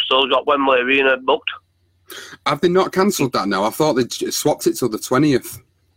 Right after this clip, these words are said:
Speaker 1: Uh, n-, I ain't heard no before that, no. But they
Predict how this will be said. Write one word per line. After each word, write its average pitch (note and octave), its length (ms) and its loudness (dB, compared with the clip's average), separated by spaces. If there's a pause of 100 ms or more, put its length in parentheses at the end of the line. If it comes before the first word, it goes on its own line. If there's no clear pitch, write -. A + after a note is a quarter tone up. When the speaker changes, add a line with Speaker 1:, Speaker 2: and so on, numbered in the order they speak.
(1600)
Speaker 1:
Uh, D#3+ 380 4
n-, D3 260 -6 (280)
I C3+ 100 0
ain't D#3+ 160 -2
heard D#3+ 200 4
no E3 260 2 (260)
before D3+ 400 2
that, D3 220 2
no. F3+ 260 0 (460)
But A#2+ 260 2 (380)
they B2+ 60 -6